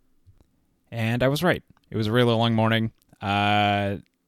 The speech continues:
never got into a groove. The whole thing felt hard. And,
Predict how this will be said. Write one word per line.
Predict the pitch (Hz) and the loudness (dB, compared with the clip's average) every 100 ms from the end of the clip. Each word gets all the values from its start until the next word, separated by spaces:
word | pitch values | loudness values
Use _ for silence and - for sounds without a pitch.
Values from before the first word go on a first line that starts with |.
| _ - | _ -10
never | 101 104 110 117 110 110 76 - _ _ _ - | -6 -4 0 2 2 0 -2 -8 _ _ _ -8
got | 92 104 | -4 -4
into | 104 98 | -4 -4
a | 95 | -4
groove. | 98 110 107 104 | 0 0 0 -4
The | 98 | -4
whole | - 110 | -2 -2
thing | - 104 | -2 -6
felt | - 98 98 | -4 -6 -4
hard. | 101 101 104 104 _ _ _ | -4 -4 -4 -8 _ _ _
And, | 104 95 95 95 95 98 98 95 | -10 -6 -4 -4 -4 -4 -4 -6